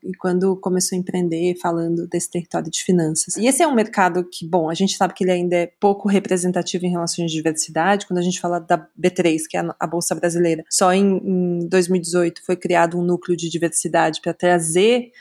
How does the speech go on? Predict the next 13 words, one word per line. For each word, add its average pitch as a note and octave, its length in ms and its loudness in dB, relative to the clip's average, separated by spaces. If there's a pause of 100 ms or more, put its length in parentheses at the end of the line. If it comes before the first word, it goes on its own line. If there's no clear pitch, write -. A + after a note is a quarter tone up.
(160)
lugar F3+ 280 2
de E3+ 100 -4
fala D#3+ 500 0
nesse E3+ 280 -4
mercado E3 340 -6
financeiro, F#3 720 0
né? F3+ 140 0
Então, F#3 180 -2
a E3+ 60 -2
gente F3 180 -4
tá F3 80 2
falando E3+ 240 2
de D#3+ 300 2